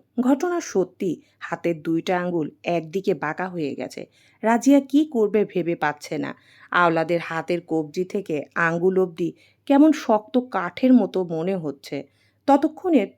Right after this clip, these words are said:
তুলি উঠে গেছে ঘুম থেকে। রাজিয়া আওলাদকে ধরে তুলল, "হাসপাতালে নিয়ে যেতে হবে। দ্রুত পাশের বাসার খবর দিলে হয়তো কেউ সাহায্য করতে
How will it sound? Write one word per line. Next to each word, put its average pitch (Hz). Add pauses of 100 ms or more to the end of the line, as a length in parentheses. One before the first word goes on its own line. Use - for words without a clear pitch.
তুলি 208
উঠে 202
গেছে 214
ঘুম 185
থেকে। - (440)
রাজিয়া 170
আওলাদকে 165
ধরে 160 (380)
তুলল, 180
"হাসপাতালে 240
নিয়ে 196
যেতে 151
হবে। 135 (360)
দ্রুত 180
পাশের 175
বাসার 180 (120)
খবর 175
দিলে 185 (320)
হয়তো 254
কেউ 294
সাহায্য 190
করতে 247